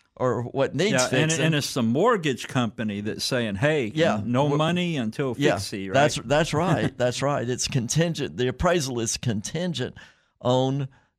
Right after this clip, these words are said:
Speaker 1: the repairs being made.
Speaker 2: And that might be something like a hole in the drywall, or, you know,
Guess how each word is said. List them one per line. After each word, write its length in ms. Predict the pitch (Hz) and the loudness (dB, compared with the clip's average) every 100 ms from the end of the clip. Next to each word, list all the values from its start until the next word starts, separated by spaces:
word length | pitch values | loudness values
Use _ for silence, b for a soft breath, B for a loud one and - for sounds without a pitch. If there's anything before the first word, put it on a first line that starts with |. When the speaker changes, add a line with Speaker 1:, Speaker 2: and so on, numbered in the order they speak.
| _ | _
Speaker 1:
the 140 | 120 | -2
repairs 540 | 113 113 139 139 123 110 | -2 0 2 2 0 -2
being 320 | 123 107 107 | -4 -2 -2
made. 340 | 127 143 64 - | -2 -4 -6 0
Speaker 2:
And 80 | |
that 80 | 165 | 2
might 200 | 170 165 | 2 2
be 160 | 147 147 | 2 0
something 420 | - 147 131 131 | 0 -2 0 0
like 240 | 120 120 | 0 -2
a 80 | 107 | -4
hole 540 | 92 135 131 131 127 123 | -2 2 2 2 0 0
in 120 | 113 | 0
the 100 | 104 | -2
drywall, 800 | 107 110 113 117 117 120 120 117 | 0 0 0 2 2 2 2 0
or, 180 | 101 104 | -2 -2
you 180 | 110 | -4
know, 140 | 120 | -2